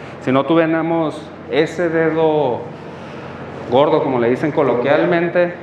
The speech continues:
pasamos a tener una deficiencia al momento de caminar.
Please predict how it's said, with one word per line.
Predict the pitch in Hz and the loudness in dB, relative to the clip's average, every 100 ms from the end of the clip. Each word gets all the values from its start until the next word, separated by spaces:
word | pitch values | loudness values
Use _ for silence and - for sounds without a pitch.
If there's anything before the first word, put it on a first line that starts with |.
| - - - | -16 -16 -4
pasamos | 123 120 135 147 156 160 | -2 0 0 0 0 0
a | 147 | 0
tener | 135 131 | 0 0
una | 143 156 156 | 2 2 2
deficiencia | 160 190 180 190 165 156 185 | 0 -2 -2 2 2 2 0
al | 165 | 0
momento | 143 123 120 131 | 0 -2 -2 -2
de | 117 | -2
caminar. | 110 107 131 175 | -2 -4 -4 -4